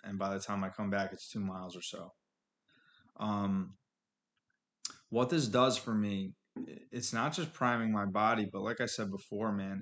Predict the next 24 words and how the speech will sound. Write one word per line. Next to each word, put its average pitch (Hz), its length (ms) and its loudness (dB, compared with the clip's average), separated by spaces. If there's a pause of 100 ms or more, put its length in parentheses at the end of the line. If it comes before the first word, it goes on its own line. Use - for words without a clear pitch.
m-, 110 240 -6
I 101 280 -4
have 110 140 0
so 117 160 0
much 110 200 0
mental 107 400 0
clarity 101 500 0 (200)
after 104 260 -4
you 101 80 0
go 107 200 0
for 107 200 -4
a 98 80 0
walk 101 460 0
in 98 80 -2
the 95 80 -4
morning 95 400 -6
or 95 80 -4
you 98 120 -4
go 101 140 -2
for 98 240 -4
a 95 40 -2
run. 95 360 -4
It's, 92 180 -10 (120)
it's, 104 360 -6